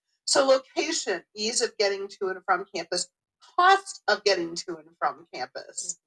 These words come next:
Of course, what is the size of the school? What are the class sizes? Hopefully you've looked at a lot of that before you applied so that you have a diff-, you have a good idea that that would be okay. But you also wanna look at when you're, when you're on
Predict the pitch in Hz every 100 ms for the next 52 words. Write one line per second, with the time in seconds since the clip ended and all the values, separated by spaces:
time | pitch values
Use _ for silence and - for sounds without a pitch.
0 | _ _ _ _ _ 240 226 - 233 -
1 | _ - 247 214 226 226 214 - 180 202
2 | 220 220 220 - - 208 208 202 196 214
3 | 196 175 - - 254 262 - 240 226 220
4 | 214 208 196 - _ _ _ - 359 -
5 | 339 277 254 247 - 214 202 190 202 180
6 | 160 - 190 - 180 196 175 175 170 190
7 | 190 240 - 339 - 285 285 294 277 285
8 | _ _ 240 247 226 226 214 208 214 208
9 | 175 190 254 269 _ 165 - 180 180 165
10 | 151 _ 240 254 277 - _ _ _ -
11 | 370 320 359 359 320 269 269 226 - 240
12 | - - 240 240 226 214 247